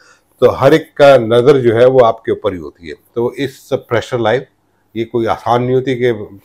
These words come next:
लोग कहते हैं कि वर्ल्ड चैंपियन कहना तो आसान है, मगर जब वो उस पोजीशन में बैठा होता है या वर्ल्ड नंबर वन पे बैठा होता है, तो उससे पूछना चाहिए कि उसकी क्या हालत है। तो ये चीज़ें, अ, अ,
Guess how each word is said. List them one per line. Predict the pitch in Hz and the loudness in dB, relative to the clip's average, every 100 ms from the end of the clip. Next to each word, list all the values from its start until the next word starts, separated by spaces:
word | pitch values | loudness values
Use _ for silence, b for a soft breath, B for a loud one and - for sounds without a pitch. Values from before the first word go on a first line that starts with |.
| - | -18
लोग | 104 123 - | -6 -4 -2
कहते | 113 131 | -4 -4
हैं | 113 | -6
कि | |
वर्ल्ड | 107 120 | -2 -4
चैंपियन | 117 117 113 120 117 _ _ _ - | -4 -6 -6 -10 -10 _ _ _ -6
कहना | 92 123 | -2 -2
तो | 135 | -2
आसान | 95 120 123 | -2 -2 -2
है, | 113 127 | -2 -4
मगर | 117 113 | -4 -6
जब | 113 | -4
वो | 113 | -4
उस | 113 | -4
पोजीशन | - 113 110 104 | -6 -10 -8 -6
में | 135 101 | -4 -2
बैठा | 87 131 | -2 2
होता | 123 113 113 | 2 2 -2
है | 110 | 0
या | 107 | -2
वर्ल्ड | 101 113 117 | -2 -2 -2
नंबर | 113 | -4
वन | 107 123 | -4 -6
पे | 139 | -4
बैठा | 135 101 110 | -4 -4 -6
होता | 101 131 | -6 -6
है, | 143 b b b - | -8 b b b -10
तो | |
उससे | - - - | -6 -4 -4
पूछना | 143 127 - | -6 -4 -2
चाहिए | 127 123 127 | -2 0 -2
कि | 127 | -2
उसकी | 117 - _ | -6 -8 _
क्या | 113 | -2
हालत | 85 92 82 - | -2 -4 -10 -18
है। | - _ _ _ - | -20 _ _ _ -12
तो | |
ये | 113 151 | -4 -2
चीज़ें, | 160 127 131 156 160 156 117 | -2 -4 -4 -2 0 -2 -2
अ, | 120 123 123 110 _ _ - | 2 4 2 0 _ _ -14
अ, | 101 104 87 | -10 -10 -12